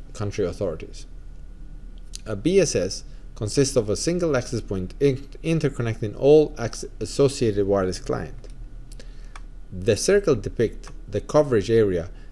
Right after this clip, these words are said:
within which the wireless client of the B S S might remain in communication. This area is called the basic service area. If a wireless client moves out of the basic service area, it can no longer directly communicate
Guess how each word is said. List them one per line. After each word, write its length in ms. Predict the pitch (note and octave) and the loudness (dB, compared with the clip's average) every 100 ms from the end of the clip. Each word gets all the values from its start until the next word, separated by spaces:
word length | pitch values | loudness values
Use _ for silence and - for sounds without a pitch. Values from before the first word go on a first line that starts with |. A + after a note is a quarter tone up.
| - | -10
within 580 | G2 G#2 B2+ F3+ A2+ F#2+ | 0 2 4 2 2 0
which 220 | G#2 G2 | -2 -2
the 240 | G2 F#2 F#2 | -2 0 2
wireless 400 | A2+ A#2+ A2+ G2+ | 6 6 4 0
client 340 | - G2+ F#2 | -2 -2 -2
of 100 | F#2 | -2
the 80 | F2+ | -2
B 220 | F2 C3 | 2 4
S 140 | B2 A2+ | 6 4
S 140 | G2 | 0
might 260 | G#2 G#2+ F#2+ | -2 -2 -2
remain 520 | F#2 A2 G2+ F2 - | -2 0 -2 -4 -6
in 140 | G2 F#2+ | -8 -6
communication. 640 | - F#2 F2+ F#2 F2 D2 - - - - - - - - - - - - | -4 -4 -2 -4 -6 -8 -12 -12 -14 -14 -14 -12 -12 -12 -14 -14 -12 -2
This 200 | B2 D3 | 2 6
area 260 | C#3 B2+ D#3+ | 6 6 4
is 120 | C3+ | 0
called 220 | - G2+ | 2 0
the 60 | F#2 | 2
basic 420 | E2 C#3+ C#3+ A2 | 4 4 4 -4
service 360 | - F#2+ E2+ - | 0 0 0 -6
area. 360 | - E2 D2+ D2+ - - - - - - - - - - - - - - - | -4 -4 -6 -10 -12 -12 -14 -12 -12 -12 -14 -14 -12 -12 -12 -12 -12 -14 2
If 160 | C#3+ A2+ | 4 4
a 80 | G#2 | 4
wireless 440 | C#3+ F3+ D#3+ B2+ | 6 8 6 2
client 320 | A#2+ G#2 F2+ | 0 0 0
moves 280 | G#2+ B2+ G#2+ | 2 4 6
out 180 | A2 G#2 | 4 4
of 140 | F#2 | 0
the 80 | F2 | 0
basic 380 | F#2 D3+ C#3+ A2 | 4 4 4 -2
service 360 | - G2+ F#2+ | 4 4 4
area, 380 | F#2+ F2 E2 E2+ - | 2 4 2 0 -4
it 100 | - | -8
can 200 | - G2+ | -4 0
no 120 | C3 | 4
longer 320 | C#3+ C#3 A#2 G#2+ | 4 4 2 0
directly 460 | G2 G#2 A#2+ A#2+ | 0 2 2 0
communicate 560 | - G2+ F#2+ - F2+ | -4 -4 -4 -2 -4